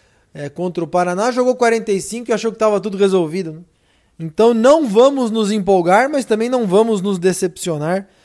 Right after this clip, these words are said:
com os primeiros quarenta e cinco minutos contra o Náutico, e vamos lembrar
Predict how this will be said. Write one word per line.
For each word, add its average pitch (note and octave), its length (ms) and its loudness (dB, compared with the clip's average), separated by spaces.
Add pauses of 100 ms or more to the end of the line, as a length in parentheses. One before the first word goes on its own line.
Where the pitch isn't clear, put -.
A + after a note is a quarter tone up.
(440)
com G#3 140 -2
os G#3+ 100 -2
primeiros G#3 440 0
quarenta G3+ 340 0
e F#3+ 60 -4
cinco G3 240 -8
minutos F3 400 -6
contra F3+ 340 -4
o F#3 40 -4
Náutico, F3 420 -6
e - 20 -8
vamos F#3+ 300 -4
lembrar F3 520 -2